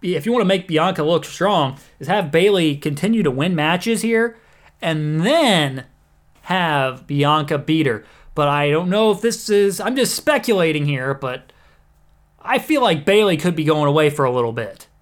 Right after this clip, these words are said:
after this. If Bian-, if, if this feud culminates at tables, ladders, and chairs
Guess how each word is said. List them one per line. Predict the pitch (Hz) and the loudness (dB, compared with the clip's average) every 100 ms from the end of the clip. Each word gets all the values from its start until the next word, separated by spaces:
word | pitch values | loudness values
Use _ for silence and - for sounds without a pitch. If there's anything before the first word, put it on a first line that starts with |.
| _ _ _ _ _ _ _ _ _ _ - | _ _ _ _ _ _ _ _ _ _ -4
after | 151 147 143 | -2 -2 -4
this. | 123 110 - - - _ | -6 -6 -10 -14 -18 _
If | 147 143 | -6 -4
Bian-, | 170 175 208 220 | -2 2 2 0
if, | 151 - _ | -4 -8 _
if | 202 165 - | -6 -6 -6
this | - 202 - | -2 -2 -2
feud | - 226 226 | -2 0 0
culminates | - 202 190 185 180 170 | 0 -2 0 0 0 -2
at | 143 | -4
tables, | - 185 190 170 | -2 -2 0 0
ladders, | 170 170 165 143 | 2 2 2 -2
and | 127 | -4
chairs | 156 165 165 165 | -2 0 0 -2